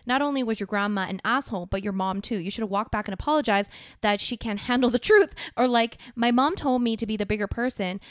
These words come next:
but we both know that's not possible." Okay, interesting. Mm. Now, okay, and then somebody wrote, "Now, it is completely unreasonable to make fat-shaming comments on someone, to be so brazen so as to point out someone's weight negatively and publicly like that.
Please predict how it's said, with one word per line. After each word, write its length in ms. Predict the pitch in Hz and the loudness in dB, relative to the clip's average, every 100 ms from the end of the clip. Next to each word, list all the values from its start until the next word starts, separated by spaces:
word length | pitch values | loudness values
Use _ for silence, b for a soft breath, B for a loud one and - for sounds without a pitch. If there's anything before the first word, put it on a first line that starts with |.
| B - | B -2
but 240 | 214 185 | 0 2
we 120 | 214 | 0
both 280 | 202 214 - | 2 2 2
know 180 | 220 190 | 0 0
that's 220 | 185 - | -2 -4
not 200 | 180 - | -6 -6
possible." 560 | 202 190 - - - 196 _ - | -8 -8 -10 -10 -12 -12 _ -12
Okay, 360 | 196 202 170 - | -12 -12 -14 -12
interesting. 440 | 202 185 - - _ _ _ _ _ - 254 | -14 -14 -18 -20 _ _ _ _ _ -20 -20
Mm. 240 | 277 190 _ _ _ _ _ _ | -18 -20 _ _ _ _ _ _
Now, 220 | 226 202 - _ _ _ - | -8 -8 -10 _ _ _ -18
okay, 120 | 196 | -16
and 120 | 185 | -14
then 80 | 190 | -10
somebody 200 | 226 220 | -10 -8
wrote, 200 | 165 - B B | -10 -14 B B
"Now, 160 | 226 214 | -2 0
it 60 | |
is 80 | 226 | -2
completely 400 | - 269 349 339 | -4 -2 0 0
unreasonable 520 | 262 240 247 233 185 | 0 -2 -2 -2 -4
to 100 | - | -6
make 260 | 202 202 - | -4 -4 -4
fat-shaming 540 | - 226 233 226 202 | -4 -4 -2 -4 -4
comments 340 | 190 185 180 - | -4 -6 -6 -8
on 140 | 185 | -8
someone, 360 | - 170 - - B B | -8 -10 -10 -12 B B
to 80 | - | -4
be 120 | 233 | -2
so 200 | 311 277 | 2 0
brazen 520 | 214 208 269 254 185 175 | 0 0 -2 -2 -4 -4
so 140 | - | -2
as 200 | 180 202 | -2 -2
to 80 | - | -6
point 260 | - 233 214 | -4 -2 -2
out 140 | 165 | -4
someone's 260 | 208 190 185 | -6 -6 -4
weight 220 | 202 190 | -6 -4
negatively 560 | 185 214 214 180 156 | -2 -2 -4 -4 -6
and 100 | - | -6
publicly 420 | - 220 208 196 190 | -4 -4 -4 -8 -8
like 180 | 165 | -8
that. 220 | - - | -8 -12